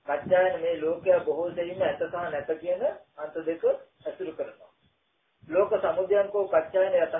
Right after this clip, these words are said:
භූතං සම්මප්පඤ්ඤාය පස්සතෝ යා ලෝකේ නත්තීති ස නා-, ස නා-, න හොංති." මේ ලෝකයේ ඇතිවීම යමෙක් ඇති හැටි දකින්න එයා නෑ කියන්නේ නෑ.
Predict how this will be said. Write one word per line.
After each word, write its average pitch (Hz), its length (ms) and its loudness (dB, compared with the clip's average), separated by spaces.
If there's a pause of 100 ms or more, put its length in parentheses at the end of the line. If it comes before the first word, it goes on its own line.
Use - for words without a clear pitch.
භූතං 190 360 2
සම්මප්පඤ්ඤාය 180 720 0
පස්සතෝ 160 600 -2
යා 170 260 4
ලෝකේ 180 540 0 (480)
නත්තීති 190 500 0
ස 185 180 -2
නා-, 180 300 -2 (340)
ස - 120 -14 (180)
නා-, 175 320 -2 (140)
න 156 120 -6 (100)
හොංති." - 440 -2 (600)
මේ 190 220 -2
ලෝකයේ 196 500 4
ඇතිවීම 196 540 -2
යමෙක් 196 400 4
ඇති 156 240 -2
හැටි 190 300 0
දකින්න 165 340 2 (120)
එයා - 260 8
නෑ - 260 4
කියන්නේ - 420 2
නෑ. - 300 2